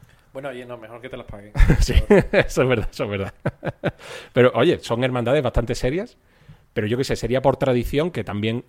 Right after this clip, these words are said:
Speaker 2: me fui fuera de Sevilla y tal y cual, y como que ahora no, no sigo tanto. Y, bueno, pues para este especial primer Semana Santa T D A quería, pues, a un experto, más experto, llamémoslo.
Speaker 1: Bueno, el que has conseguido
Speaker 2: Sí, no, no,
Speaker 1: hace muy bien.
Speaker 2: oye, y muy, y muy, a mucha honra.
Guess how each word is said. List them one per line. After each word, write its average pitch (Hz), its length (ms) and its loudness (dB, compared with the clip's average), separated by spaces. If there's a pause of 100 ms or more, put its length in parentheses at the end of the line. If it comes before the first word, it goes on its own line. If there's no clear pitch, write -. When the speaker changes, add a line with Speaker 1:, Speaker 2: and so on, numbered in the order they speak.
(160)
Speaker 2:
me 104 160 -12
fui 110 180 -4
fuera 117 220 2
de 113 60 2
Sevilla 117 340 0
y - 20 0
tal 110 160 0
y 107 60 0
cual, 135 200 2
y 135 40 -2
como 104 200 -2
que 123 100 -2
ahora 107 180 2
no, 110 560 -6
no 113 240 -4
sigo 110 680 -8 (400)
tanto. 131 280 -2
Y, 147 180 -4
bueno, 123 140 2
pues 92 300 -4
para 107 160 -2
este 120 160 0
especial 131 360 6
primer 135 440 8 (480)
Semana 127 400 2
Santa 135 320 -2
T 131 120 -2
D 120 160 2
A 180 160 -4
quería, 110 640 -2
pues, 120 120 -6
a 117 40 -2
un 117 100 -2
experto, 147 520 -2 (800)
más 98 180 -8
experto, - 480 -6 (160)
llamémoslo. 120 480 -6 (220)
Speaker 1:
Bueno, 127 280 -20
el 117 140 -18
que 113 100 -18
has 110 60 -18
conseguido 117 400 -18
Speaker 2:
Sí, 139 140 4
no, 135 160 8
no, 123 140 2
Speaker 1:
hace 90 80 -10
muy 123 100 -16
bien. 113 120 -8
Speaker 2:
oye, 117 140 6
y 98 120 -2
muy, 110 220 -2
y - 80 -8
muy, 107 180 -6 (140)
a - 80 -6
mucha 131 300 10
honra. 101 320 6